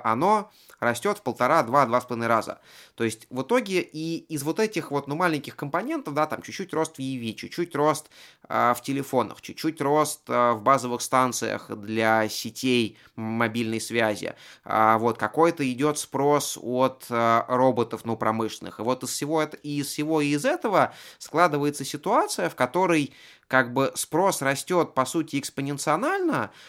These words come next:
а мощностей с новых, там, за последние вот, ну, а, вот, ну, два года общий объем установленных мощностей вырос, ну, хорошо, если, ну, процентов на пятнадцать он вырос. Да, а спрос просто после, особенно после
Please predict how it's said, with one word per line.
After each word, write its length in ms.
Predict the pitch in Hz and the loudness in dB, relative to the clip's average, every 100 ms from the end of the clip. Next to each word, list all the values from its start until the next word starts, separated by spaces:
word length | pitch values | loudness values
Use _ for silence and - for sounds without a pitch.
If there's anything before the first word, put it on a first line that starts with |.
| - | -10
а 180 | - 113 | 0 2
мощностей 800 | 123 135 - 139 - 269 320 285 | 2 0 -2 -4 -2 -2 0 -2
с 160 | - - | -4 -2
новых, 420 | 165 175 135 - | 2 2 2 -2
там, 180 | 113 110 | -4 -4
за 80 | 117 | 0
последние 560 | 127 - 180 143 139 | 0 0 -2 -2 -2
вот, 160 | 139 143 | -2 -2
ну, 200 | 131 - | -4 -4
а, 200 | 139 135 | 0 0
вот, 180 | 135 131 | 2 -2
ну, 80 | 131 | -4
два 180 | 127 139 | 0 0
года 280 | 202 285 190 | 2 0 0
общий 280 | 170 - | 0 -2
объем 280 | 127 147 151 | -2 0 -4
установленных 600 | 131 127 147 143 131 123 | -4 -4 -4 -2 -4 -6
мощностей 520 | 127 - 139 - 285 | -8 -8 -8 -8 -6
вырос, 420 | 170 190 170 - - - - - | -4 -2 -2 -4 -12 -20 -20 -6
ну, 120 | 156 | -2
хорошо, 340 | 165 151 151 214 | 2 2 4 2
если, 180 | 202 135 | 2 0
ну, 120 | 135 | 0
процентов 420 | 131 143 147 131 | 0 0 -4 -4
на 80 | 127 | -6
пятнадцать 480 | 127 127 123 107 110 | -4 0 -2 -2 -8
он 120 | 104 | -6
вырос. 360 | 107 92 - _ _ - _ | -6 -8 -16 _ _ -20 _
Да, 240 | 113 127 113 | 0 4 4
а 60 | |
спрос 480 | 110 - 220 277 - | 2 0 2 2 0
просто 440 | - 160 202 - 135 | 0 2 2 0 -4
после, 400 | - 151 - 131 | 0 -2 0 0
особенно 440 | - 175 143 131 | 0 -2 -2 -4
после 520 | 120 143 147 120 110 | -2 -4 -2 -2 -2